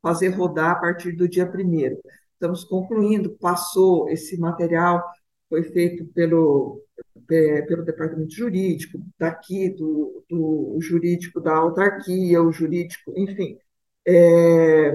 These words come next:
profissionais da área do direito estão dentro da estrutura, opinando o jurídico da Câmara de Vereadores, todo mundo fez um esforço coletivo e, e nós já temos em pé, digamos assim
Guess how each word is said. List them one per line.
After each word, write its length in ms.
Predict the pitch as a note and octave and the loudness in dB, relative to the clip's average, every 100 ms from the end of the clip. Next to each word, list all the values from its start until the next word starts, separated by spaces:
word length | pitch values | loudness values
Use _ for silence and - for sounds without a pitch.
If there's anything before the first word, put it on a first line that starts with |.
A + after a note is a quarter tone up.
| D3 D3 | -2 0
profissionais 560 | G3+ G#3 A3 G3 G3 | 0 2 0 2 2
da 100 | G3 | 2
área 200 | F#3 F#3 | 2 2
do 140 | F3+ F3 | 2 -2
direito 540 | F3 E3+ E3 E3 - _ _ _ | -2 2 2 0 -8 _ _ _
estão 300 | _ F3+ F3+ | _ -2 -2
dentro 300 | E3+ F#3 G#3+ | 0 0 0
da 120 | F3+ E3 | -4 -4
estrutura, 880 | E3+ D#3 E3 F#3+ A3 B3+ C4 B3+ - - _ _ _ | -4 -8 -10 -4 2 4 4 -2 -14 -20 _ _ _
opinando 580 | F#3+ F#3+ G3+ G3 F#3+ F3 | 2 2 2 4 4 2
o 40 | |
jurídico 540 | E3 E3+ F3 E3+ - | -2 -4 -6 -8 -8
da 140 | D#3+ G#3 | -4 -2
Câmara 480 | - G#3 G3+ F3+ E3+ | 0 2 4 4 0
de 100 | F3 | 0
Vereadores, 560 | F#3 G3+ G#3 G#3+ G#3+ | 2 2 4 4 2
todo 260 | - A#3 A3+ | 0 0 0
mundo 200 | A#3 A#3 - - - | -6 -8 -12 -12 2
fez 220 | G#3 G#3+ | 4 4
um 100 | G3+ | -2
esforço 640 | G#3 - G3+ F3+ F#3+ - | -4 -4 0 0 0 -2
coletivo 800 | F#3+ F#3+ G#3 - A#3 C4 D4+ - - - _ _ _ _ _ _ | 2 4 2 -2 -4 -4 -6 -8 -14 -20 _ _ _ _ _ _
e, 680 | G#3 G#3+ G#3+ G#3+ G3 F#3 - | 0 2 6 6 4 0 -2
e 120 | G3+ | -4
nós 300 | G#3 G#3+ A3+ | 2 2 2
já 160 | B3 A3 | 0 -2
temos 680 | - G#3+ G#3+ G#3+ G#3 - G#3 | 0 2 2 0 -2 -10 -6
em 160 | A3+ | -6
pé, 720 | G#3+ - F#3 G3 G#3 - - - | -6 2 4 4 4 0 -6 -10
digamos 480 | F#3 F#3+ F#3+ F#3+ F#3+ | -4 0 2 0 -4
assim 540 | F#3 - G3 G3 G3 | -6 -6 -6 -6 -10